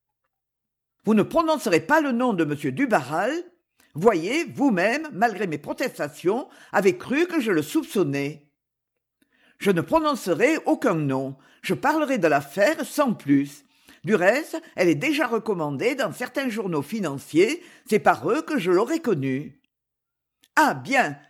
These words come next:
alors je suis tranquillisé. Je vous ferai part de mes consultations, dit-il avec la même insouciance.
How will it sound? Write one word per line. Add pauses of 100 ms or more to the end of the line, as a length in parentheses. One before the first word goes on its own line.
(140)
alors
je
suis
tranquillisé. (1500)
Je
vous
ferai
part
de
mes
consultations,
dit-il
avec
la
même
insouciance.